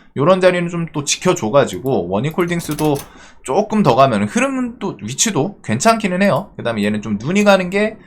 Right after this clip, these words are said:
뒤쪽에서 거래 대금이 계속 증가는 하고 있습니다. 그래서 원익홀딩스랑 이제 로보티즈는 어제는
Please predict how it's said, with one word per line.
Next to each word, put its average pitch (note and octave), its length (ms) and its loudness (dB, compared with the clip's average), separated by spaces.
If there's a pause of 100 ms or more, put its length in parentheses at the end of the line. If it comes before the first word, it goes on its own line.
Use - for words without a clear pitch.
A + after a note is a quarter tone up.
(200)
뒤쪽에서 A3+ 600 0
거래 B2+ 260 0
대금이 B2+ 320 -4
계속 G#2 300 -10
증가는 B2+ 500 0
하고 D3 200 -2
있습니다. E2 520 -6 (280)
그래서 - 340 -12 (300)
원익홀딩스랑 B2 960 0
이제 A2+ 100 -2
로보티즈는 C#3+ 640 -4
어제는 G#2+ 640 0